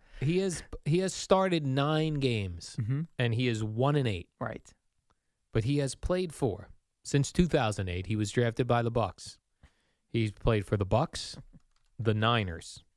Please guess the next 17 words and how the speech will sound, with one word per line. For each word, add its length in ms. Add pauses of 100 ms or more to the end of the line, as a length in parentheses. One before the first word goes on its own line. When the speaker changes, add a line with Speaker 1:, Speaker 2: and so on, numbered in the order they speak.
(580)
Speaker 1:
Then 120
he 60
went 180
to 60
the 100
U 220
F 180
L. 200 (720)
Then 100
he 60
played 260
for 100
the 80
Browns 640
and 140
the 60
Bengals. 580